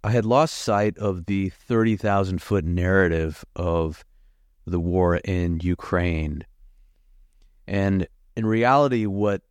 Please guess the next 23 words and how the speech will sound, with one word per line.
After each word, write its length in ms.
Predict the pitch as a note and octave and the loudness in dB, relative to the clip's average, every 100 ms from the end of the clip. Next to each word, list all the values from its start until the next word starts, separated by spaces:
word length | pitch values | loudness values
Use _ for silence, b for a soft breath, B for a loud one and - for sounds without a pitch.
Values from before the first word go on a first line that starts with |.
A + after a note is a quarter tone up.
| _ | _
happened, 580 | - A#2 A#2 - D#2 D#2 | -10 -2 0 0 -6 -6
this 180 | F#2 G#2 | -6 -4
is 80 | B2 | 0
not 160 | C#3+ | 0
the 60 | C#3 | 2
narrative 480 | A2+ A2+ A2 G#2+ F#2 | 2 2 2 0 0
that 200 | F#2+ F#2 | -2 -2
has 220 | F2+ - - | -8 -10 -10
told, 360 | - C#3 - | -2 -2 -2
been, 280 | G#2 G2 E2+ _ - | -2 -4 -6 _ -6
been 160 | G#2 | -4
told 300 | F#2+ D#3+ G3 | -2 2 4
to 140 | C3 G2 | 4 2
us 100 | F2+ | 0
by 180 | G2 F2+ | -2 0
mainstream 520 | G2 G2 - F#2+ F2+ | -2 -2 -4 -4 -2
media, 440 | A#2+ B2+ D2+ D2+ - _ _ _ _ _ | 0 0 -2 -6 -12 _ _ _ _ _
but 120 | G2+ | -6
we 340 | F#2+ C3 G#3 C3+ | 0 2 2 2
actually 360 | D3 - C3+ | 0 -2 -4
started 600 | - - - A2+ D#3 A2 | -4 -8 0 2 4 2
this 240 | G2+ - E2+ | 0 -4 -4
world, 480 | F#2 A#2+ F#2 - | 0 2 2 -2